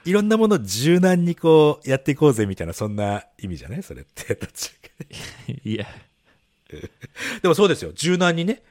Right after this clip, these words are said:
Speaker 1: 考えて。それ、自分ができること、自分がね、やる、やりたいことをぜひね、あの、そっちの方をちょっとまず一回、そっちにフォーカスし-、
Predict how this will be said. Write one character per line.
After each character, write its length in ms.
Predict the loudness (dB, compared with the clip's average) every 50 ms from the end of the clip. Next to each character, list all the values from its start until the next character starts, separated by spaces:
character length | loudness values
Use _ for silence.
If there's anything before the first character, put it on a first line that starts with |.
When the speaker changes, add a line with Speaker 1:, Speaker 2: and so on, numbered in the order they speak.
| _ _ -4
Speaker 1:
考 220 | -4 -2 -2 0 0 -2
え 60 | -2
て。 200 | -4 -10 -18 _ _ -20 -20 -20 -20 -20 -20 -12
そ 140 | -4 -2 0
れ、 240 | 0 0 -2 -4 _ _ _ _
自 140 | -10 -8 -4
分 140 | -4 -2 -2
が 100 | -2 -2
で 140 | -4 -4
き 100 | -4 -2
る 100 | -4 -2
こ 100 | -2 -4
と、 180 | -6 -6 -12 -12
自 160 | -10 -8 -6
分 180 | -6 -6 -6 -6
が 100 | -8 -10
ね、 160 | -10 -12 -12 -12
や 100 | -12 -10
る、 140 | -10 -10 -6
や 100 | -6 -6
り 80 | -6 -4
た 120 | -4 -6
い 80 | -6 -4
こ 100 | -6 -8
と 100 | -8 -10
を 40 |
ぜ 180 | -10 -8 -10 -10
ひ 140 | -8 -10 -12
ね、 240 | -12 -12 -14 -18 _ _ _ _ _ _ -20
あ 100 | -20 -14
の、 40 |
そ 140 | -8 -6 -6
っ 20 | -6
ち 200 | -6 -8 -6 -6
の 80 | -4
方 160 | -2 0 0
を 100 | 0 0
ち 80 | 0 -2
ょ 40 | -6
っ 20 |
と 160 | -4 -4 -6
ま 180 | -4 -4 -4 -6
ず 160 | -6 -6 -8
一 100 | -10 -10 _ -6
回、 280 | -4 -2 -2 -2 -4 _ -18 -20 -20 -20 -20 _ _
そ 140 | -12 -12 -10
っ 20 | -8
ち 100 | -4 -4
に 60 | -4
フ 140 | -2 0 -2
ォ 20 |
ー 20 | -2
カ 120 | -2 -4
ス 160 | -8 -8 -14
し-、 240 | -14 -14 -18 -20 _